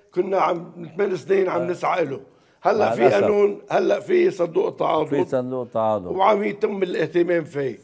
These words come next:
Speaker 1: طب أنت برأيك كيف ممكن يجيبوا مصاري مثلًا مثل هيدي الطريقة؟ يعني عدا عن إنه أنت قاعد مثل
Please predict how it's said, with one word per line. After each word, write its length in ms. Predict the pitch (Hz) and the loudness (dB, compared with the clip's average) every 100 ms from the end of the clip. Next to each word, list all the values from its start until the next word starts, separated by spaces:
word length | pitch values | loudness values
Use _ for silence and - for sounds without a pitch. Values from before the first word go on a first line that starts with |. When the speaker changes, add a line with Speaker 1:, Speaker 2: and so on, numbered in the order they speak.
| - - _ | -20 -20 _
Speaker 1:
طب 160 | 165 233 | -4 -2
أنت 180 | 214 202 | -2 0
برأيك 440 | 202 208 196 - | 2 2 2 0
كيف 200 | 233 190 | -6 -10
ممكن 320 | 220 170 190 | -10 -10 -8
يجيبوا 340 | 170 180 165 156 | -6 -6 -4 -6
مصاري 420 | 143 147 160 147 | -8 -6 -6 -6
مثلًا 240 | 147 139 | -8 -10
مثل 240 | 156 165 151 | -12 -8 -6
هيدي 180 | 156 | -6
الطريقة؟ 480 | 147 - 160 131 151 - - _ | -6 -6 -6 -6 -8 -12 -20 _
يعني 240 | 143 139 233 | -10 -8 -2
عدا 260 | 156 196 | 0 0
عن 200 | 160 165 | 0 -2
إنه 320 | 196 170 165 196 | -6 -8 -6 -6
أنت 200 | 180 151 | -6 -6
قاعد 560 | - 180 165 175 170 - - _ _ 147 | -2 0 0 0 -2 -8 -20 _ _ -6
مثل 200 | 175 | -6